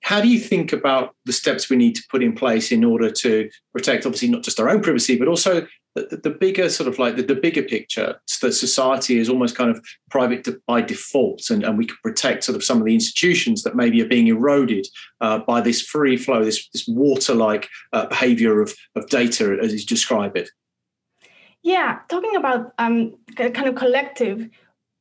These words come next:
Speaker 2: even in the most capitalist societies, we don't allow votes to be sold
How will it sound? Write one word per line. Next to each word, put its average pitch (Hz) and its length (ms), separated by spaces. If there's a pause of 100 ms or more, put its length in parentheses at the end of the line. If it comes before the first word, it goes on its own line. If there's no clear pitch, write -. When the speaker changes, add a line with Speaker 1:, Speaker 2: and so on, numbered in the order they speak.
(400)
Speaker 2:
even 381 160
in 359 60
the 285 80
most 269 300
capitalist 254 500
societies, 233 600
we 277 120
don't 302 220
allow 233 280
votes 214 500
to 240 120
be 226 100
sold 190 440